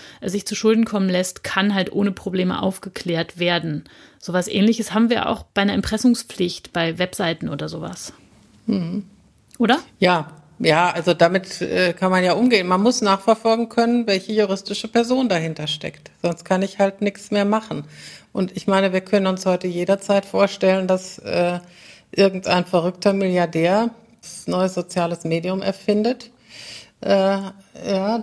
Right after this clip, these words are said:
Speaker 2: der, ja, verrückt ist oder, äh, politisch, äh, etwas abseitig unterwegs und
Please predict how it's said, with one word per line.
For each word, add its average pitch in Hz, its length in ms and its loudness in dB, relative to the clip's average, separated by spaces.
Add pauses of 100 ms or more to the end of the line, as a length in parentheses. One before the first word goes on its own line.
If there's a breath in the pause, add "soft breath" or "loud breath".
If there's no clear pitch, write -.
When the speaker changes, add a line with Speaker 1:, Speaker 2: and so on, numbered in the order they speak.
Speaker 2:
der, 180 480 -2 (1120 loud breath)
ja, 180 380 -6
verrückt 180 400 0
ist 247 200 -4
oder, 175 460 -2 (160)
äh, 156 40 -16 (560)
politisch, 190 640 -4
äh, 175 360 -6
etwas 170 340 -6
abseitig 196 640 2
unterwegs 220 600 2
und 208 240 0